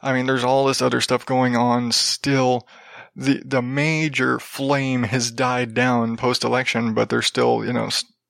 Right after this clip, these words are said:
there's still embers burning. But I just, I had to dial it back, and then we hit Thanksgiving and all this, and yeah, it's, it's been kinda crazy around here between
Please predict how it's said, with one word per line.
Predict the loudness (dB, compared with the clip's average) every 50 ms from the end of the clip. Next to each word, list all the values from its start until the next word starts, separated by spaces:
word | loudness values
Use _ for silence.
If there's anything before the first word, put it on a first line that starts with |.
| _ _
there's | -2 0 0
still | 0 2 4 4 4 4
embers | 2 0 2 0 0 0 0
burning. | 0 -2 -2 -2 -4 -6 -8 -12 -16 _ _ _ _ _ _ _ _ _ _ _ _ _ _ _ -20 _ _ _ _ -16 -16 -16 -20 -20 -20 -20 -20 -20 _
But | -2 0 0 0 -2 -8 -12 -6
I | -4 -2 -2
just, | 0 0 0 0 -2 -4 -4 _ _ _ _
I | -8 -6
had | -4 -2 -4 -4 -4
to | -4 -4 -4 -6 -8 _ _ _ _ _ -8
dial | -4 -2 0 2 0 0
it | 0 0
back, | 0 0 0 0 -2 -4
and | -4 0
then | 0 2 2 2
we | 0 2
hit | 2 0 -2 -2 _ _ _ _
Thanksgiving | -2 -2 -2 -2 -2 -6 -2 0 0 2 2 0 -2 -2 -4 -6 -8 -10 -12 -18 -20 -20 -20 -20 -20 -20 _ _ _ _ _ _ -2
and | 0 2 2 2 2 2 0 0 0 0 -2 -2 -2 -4 -2
all | -2 0 0 2 2 2
this, | 2 2 2 0 -2 -2
and | 0 0 2 2 2 2 0 -4 -6 -8 _ _ _ _ _ _ _ _ _ _ _ _ _ _ _ _ _ -10 -6
yeah, | -4 -4 -4 -2 -2
it's, | -4 -4 -4 -6
it's | -4 -2 -2 -2
been | -2 -4 -4 -4
kinda | -2 -2 -2 -2 0
crazy | 0 2 2 2 0 0 2
around | 2 4 2 2
here | 2 0 0 0
between | 2 0 -2 -2 0 0 2 2 2 2 0 -2